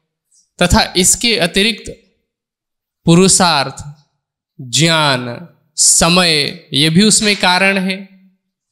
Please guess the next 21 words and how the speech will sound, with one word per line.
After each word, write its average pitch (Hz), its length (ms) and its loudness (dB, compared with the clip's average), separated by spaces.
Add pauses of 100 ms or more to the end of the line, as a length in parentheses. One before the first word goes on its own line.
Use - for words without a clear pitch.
(540)
तो 202 80 0
इन 214 300 0
कारणों 160 480 0
को 190 180 0
साधारण 156 720 2
कारण 120 400 0
कहा 117 300 -6
जाता - 420 -14
है। - 180 -20 (1600)
तो 214 100 0
इसी 214 260 0
तरह 240 240 2
से 254 480 -4 (1120)
साधारण 208 760 2
कारण 208 460 2
की 240 200 -2
व्याख्या 170 540 0
में 180 540 -2 (1300)
चार 175 340 0
दर्शन 180 480 -4
हैं 196 480 -12